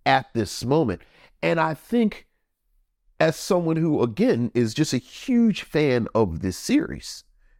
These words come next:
and, you know, just, just a black man and we do this, it is frustrating to me that, like, nobody black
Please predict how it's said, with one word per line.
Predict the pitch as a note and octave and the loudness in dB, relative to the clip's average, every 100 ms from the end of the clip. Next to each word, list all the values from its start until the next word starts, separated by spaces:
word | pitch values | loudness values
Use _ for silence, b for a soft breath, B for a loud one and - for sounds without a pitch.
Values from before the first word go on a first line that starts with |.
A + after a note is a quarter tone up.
| _ | _
and, | C3+ C3 D#3 | 0 2 2
you | |
know, | A3+ G#2 | 2 2
just, | B2+ - - | 0 -4 -2
just | G#2+ - - | -2 -2 -6
a | - | -6
black | D#2+ F2+ G#2+ - | -2 0 0 0
man | G2 G#2 G2+ | -2 0 -2
and | F#2+ | 0
we | G#2 | -2
do | F2+ F#2+ | 0 -2
this, | F2+ B2+ - - b b b - | 0 0 -2 -12 b b b 0
it | E3+ | 2
is | G3+ - | 0 -2
frustrating | - G3+ - - B2+ G#2+ G#2+ | 0 0 0 0 2 2 0
to | G2+ | -2
me | F#2+ F2+ - _ _ _ _ - | -4 -4 -8 _ _ _ _ 0
that, | C#3 | 2
like, | C3 B2 | 2 0
nobody | E3 D#3+ C3 | 2 2 2
black | A2 B2+ B2 - | 0 0 0 -4